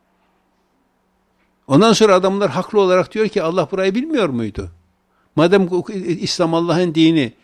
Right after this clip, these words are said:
o zaman burayla ilgili hüküm bildirme, bildirmiş olması gerekmez mi diye haklı olarak söylüyor. E, bu dine inanmamalarının sebebi Kur'an mı?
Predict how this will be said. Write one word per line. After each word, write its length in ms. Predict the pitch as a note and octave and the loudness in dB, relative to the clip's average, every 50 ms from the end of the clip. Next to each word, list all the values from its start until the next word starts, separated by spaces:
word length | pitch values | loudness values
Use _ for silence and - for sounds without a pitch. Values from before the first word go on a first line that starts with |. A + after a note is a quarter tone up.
| _ _ _ _ _ - | _ _ _ _ _ -2
o 80 | D3 C#3 | 0 2
zaman 240 | C3+ E3 E3+ E3 D#3+ | 2 2 2 2 0
burayla 320 | E3+ E3+ E3+ E3+ D#3+ D#3+ | 0 0 0 0 0 -2
ilgili 240 | D#3+ D#3+ E3 E3+ E3+ | -2 -2 -2 -2 -2
hüküm 280 | E3+ - - F3+ F3 E3+ | -2 -4 -4 -6 -6 -6
bildirme, 440 | F3 F#3 A#3 A#3 A#3 A3+ G#3+ F#3+ | -6 -6 -6 -6 -6 -6 -6 -6
bildirmiş 600 | F#3 E3+ E3+ E3 E3 F3 F3 F3+ F3+ F3+ C#3+ - | -8 -8 -4 -2 -2 -2 0 0 -2 -2 -2 -4
olması 320 | F3 E3 E3+ E3 - - F3+ | -4 -2 -2 -2 -2 -4 -4
gerekmez 500 | E3+ F3+ G#3 A3 - - G3+ F3+ D#3 D3+ | -4 -2 -2 -2 -2 -2 -2 -2 0 0
mi 160 | D#3 D#3 D3 | 0 -2 0
diye 100 | D#3 C3+ | -2 -2
haklı 280 | - D#3 D3 - - F#3+ | -2 -2 -4 -2 -2 0
olarak 300 | F3+ F3 F3 F3 E3+ - | 0 2 0 0 -2 -4
söylüyor. 420 | - F#3+ F#3 F3+ F#3 F3+ D3+ C3 | -4 -6 -4 -4 -2 -4 -2 -2
E, 160 | B2+ C3+ C#3+ | -2 0 2
bu 100 | D3+ D#3 | 2 2
dine 260 | D#3 E3+ E3+ E3+ E3+ | 4 4 4 6 6
inanmamalarının 760 | E3+ D#3+ E3 E3+ E3+ E3 E3 D#3+ D#3+ D#3+ D#3+ E3 D#3+ D#3+ E3 D#3 | 6 6 6 4 4 2 2 2 2 2 2 2 4 4 4 2
sebebi 440 | - - C#3+ C#3+ D#3 D#3+ D3+ D#3 | 2 2 0 2 2 2 2 2
Kur'an 340 | - - - C#3 E3 G#3+ C4 | 2 2 2 4 4 6 6
mı? 280 | C4+ A#3 A#3+ C4 D4+ | 6 6 8 6 6